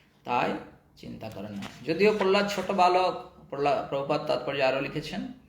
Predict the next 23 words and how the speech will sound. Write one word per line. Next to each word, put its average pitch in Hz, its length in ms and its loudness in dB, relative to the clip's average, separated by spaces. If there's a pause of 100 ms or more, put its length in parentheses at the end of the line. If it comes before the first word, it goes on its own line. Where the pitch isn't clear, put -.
(420)
যে 196 500 2
ছোট 170 280 0 (840)
সিংহের 196 420 0
বাচ্চা 190 580 0
সিংহকে 170 460 -4
ভয় 135 260 0
পায় 117 180 -2
না, 98 140 -8 (600)
মনুষ্য 196 420 0
ভয় 180 240 4
পায় 113 220 -2
কিন্তু 139 180 -8
বাচ্চা 123 380 -2
ভয় 156 100 -4
পায়। - 240 -10
তেমনি 175 460 -4 (320)
সিংহকে 151 420 -2
দেখে 156 220 0
বাক-, 135 320 2
বাকিরা 139 300 -2
ভয় 131 180 0
পেলে 147 180 -2
প্রহ্লাদের 139 440 -2